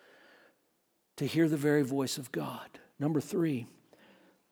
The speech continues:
it fosters our understanding. Going right along with that, did you, did you notice how many times the word, some form of the word understand is used in these verse, first twelve verses? Five times.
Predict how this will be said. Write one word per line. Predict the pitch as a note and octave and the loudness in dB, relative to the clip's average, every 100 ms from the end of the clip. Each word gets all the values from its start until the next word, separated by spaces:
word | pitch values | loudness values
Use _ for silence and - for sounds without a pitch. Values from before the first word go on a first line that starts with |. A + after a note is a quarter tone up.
| - | -6
it | C3+ | -4
fosters | - D#3 D#3+ - D3+ A#2+ | 2 4 4 2 0 0
our | C3 C#3 | 2 2
understanding. | C#3 C3 - C#3 C#3+ C3 A#2+ | 2 0 -2 0 0 0 -2
Going | A#2+ D3+ D3 | 2 4 6
right | D3 D3+ | 8 8
along | C#3+ C#3 B2 | 6 4 4
with | C#3 B2+ | 4 2
that, | A#2 A2+ B2+ - - - - - - _ - | -2 -4 -6 -12 -20 -20 -20 -20 -20 _ -2
did | E3 F3 | 2 4
you, | C4+ | 4
did | - F#3 F3+ | 2 0 4
you | C4+ | 6
notice | C#4 F#3+ G#3 G#3+ - - - - - _ | 10 10 10 8 6 -2 -8 -20 -20 _
how | - G#3 | 6 6
many | G#3 F3+ | 8 4
times | - D#3 F3 F3 | 2 4 4 4
the | E3 | 2
word, | C#3 D#3 C#3+ - - C#3+ | 4 4 2 -4 -12 2
some | G3+ G#3 | 6 6
form | - F#3 E3+ | 6 8 8
of | |
the | C#3+ | 8
word | D3 D3 | 8 6
understand | D#3 D#3 D#3 C3+ - D#3+ D#3+ D3+ | 6 6 6 4 4 4 4 4
is | B2+ B2 | 2 6
used | D3+ C#3+ | 4 4
in | D#3 | 2
these | D3 C#3 | 4 2
verse, | A#2+ D3 C3+ | 4 4 4
first | - D3+ D3 | 2 2 2
twelve | - D#3 | 0 4
verses? | D3 A2 G#2+ | 4 2 -4
Five | - F#3 A3 - | -2 0 0 0
times. | D3 - - - | -2 -4 -8 -14